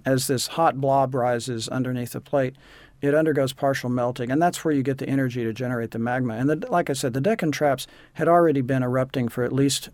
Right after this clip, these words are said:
a million years or so, maybe more, prior to the impact. So I, I really have to explain this carefully, that we do not think that action at a distance, this, you know, a hundred thirty degrees epicentral distance away from the impact could have caused the melting.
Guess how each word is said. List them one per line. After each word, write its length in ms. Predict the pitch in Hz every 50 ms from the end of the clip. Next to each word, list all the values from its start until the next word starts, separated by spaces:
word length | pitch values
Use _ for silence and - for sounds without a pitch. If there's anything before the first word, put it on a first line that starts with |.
| - - -
a 60 | 113
million 380 | 120 120 120 117 117 110 110 113
years 200 | 107 113 117 120
or 100 | 120 113
so, 360 | - - 127 113 107 110 - - - - - - - -
maybe 200 | 147 143 135 131
more, 440 | 117 120 127 135 127 123 117 117 - - - - - - - - _ _
prior 320 | - - 160 160 160 147
to 120 | 135 143 131
the 160 | 123 117 120
impact. 480 | 120 120 117 - 120 101 92 - - -
So 320 | - 139 131 131 135 - _ -
I, 60 | 147 147 143
I 120 | 147 135 139
really 340 | 139 143 175 185 180 160
have 200 | 147 151 147 139 139
to 60 | 131
explain 340 | 120 - - - 147 143 135
this 140 | 127 - -
carefully, 460 | - 151 143 143 139 - 123 117 113
that 180 | 113 117 117
we 200 | 139 151 131 135
do 100 | 131 147
not 240 | 151 156 151 143 -
think 300 | - - 147 143 143 135
that 240 | - 123 113 113 - - - - - - - - - - -
action 380 | - 143 147 151 - - 151 139
at 100 | 131 127
a 80 | 123 120
distance, 580 | 113 139 139 139 - - 131 120 120 - -
this, 260 | 170 139 123 - -
you 80 | 147 131
know, 160 | 117 113 117
a 40 | 120
hundred 280 | 139 147 139 139 131 143
thirty 200 | 139 127 123 117
degrees 440 | 113 113 117 123 123 120 117 113
epicentral 560 | 120 120 117 135 131 - 143 135 131 - 131 113
distance 420 | 127 123 - - 135 117 - -
away 220 | 127 123 123 123
from 160 | 117 - 127 113
the 100 | 110 117
impact 360 | 123 123 131 131 117 - -
could 120 | - 127
have 120 | 120 110 -
caused 280 | - 127 117 117 -
the 80 | - 113
melting. 420 | 110 123 151 160 135 - - -